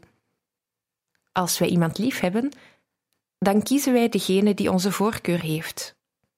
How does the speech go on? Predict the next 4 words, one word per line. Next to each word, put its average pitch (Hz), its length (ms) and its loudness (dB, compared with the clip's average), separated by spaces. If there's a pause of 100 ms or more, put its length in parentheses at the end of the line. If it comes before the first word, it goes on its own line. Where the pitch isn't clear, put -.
(1200)
Jezus 220 720 0
wil 240 400 2
gekozen 190 680 0
worden. 160 500 -4